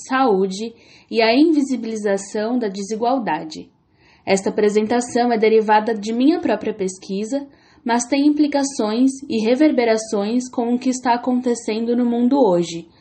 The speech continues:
nos Estados Unidos, Europa, América Latina e Brasil. Alguns de vocês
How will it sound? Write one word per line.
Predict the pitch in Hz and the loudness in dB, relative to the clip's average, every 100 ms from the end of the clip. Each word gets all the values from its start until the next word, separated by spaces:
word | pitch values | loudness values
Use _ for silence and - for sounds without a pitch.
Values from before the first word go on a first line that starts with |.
| _ _ | _ _
nos | 196 180 | -4 -2
Estados | 185 208 185 170 | 0 0 -2 -2
Unidos, | 170 185 240 254 233 202 | -2 2 2 2 -2 0
Europa, | 185 175 185 220 - 220 220 - - | 0 2 0 0 -2 -6 -6 -18 -6
América | 202 202 226 254 285 | 0 2 2 2 2
Latina | 311 311 - 208 247 277 - | 2 0 -4 -2 -2 -4 -6
e | 214 | -6
Brasil. | 190 208 233 185 160 156 - _ _ _ _ _ _ | -2 0 0 0 -4 -6 -12 _ _ _ _ _ _
Alguns | 220 233 254 349 | 0 4 4 2
de | 269 | 2
vocês | 240 196 196 262 262 208 | -2 -2 -4 -2 0 -2